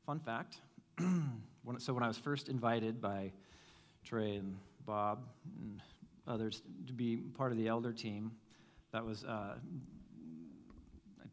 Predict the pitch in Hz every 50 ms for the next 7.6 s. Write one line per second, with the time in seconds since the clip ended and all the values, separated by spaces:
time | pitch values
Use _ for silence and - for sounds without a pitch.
0 | - _ - - - 160 147 131 123 113 120 117 107 104 110 104 95 95 87 82
1 | 80 - - 92 87 87 - - - - - - - 113 101 107 104 101 101 98
2 | - - - - - - - 107 92 95 113 113 104 104 104 98 95 - - -
3 | - - - - - - - 123 110 107 107 104 101 95 107 104 101 - - 107
4 | 101 95 - - - - - 113 101 98 98 92 107 101 104 - 107 101 110 104
5 | 98 98 95 - 107 98 95 98 95 95 95 95 98 95 85 92 95 92 90 87
6 | 87 - 101 95 92 - 98 95 98 92 95 90 95 95 95 92 90 90 90 92
7 | 92 92 90 - - 95 87 90 - - 87 92